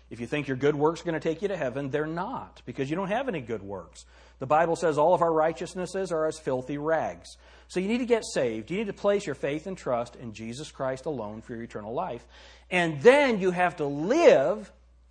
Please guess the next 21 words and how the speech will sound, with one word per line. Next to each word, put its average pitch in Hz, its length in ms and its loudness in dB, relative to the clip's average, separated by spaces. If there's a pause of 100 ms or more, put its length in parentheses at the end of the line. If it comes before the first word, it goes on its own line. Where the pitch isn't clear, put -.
as 175 260 2
if 185 360 4
you're 151 180 2
a 185 60 2
believer. 202 640 0 (100)
Lay 226 220 2
hold 240 260 2
on 202 120 2
eternal 190 300 -2
life. 175 240 2
What 196 140 0
is 175 80 -2
that? 151 220 -2
You 165 60 0
have 226 100 0
to 180 80 -4
live 175 260 0
with 170 140 -2
an 156 80 -4
eternal 196 340 -4
perspective. 156 720 -6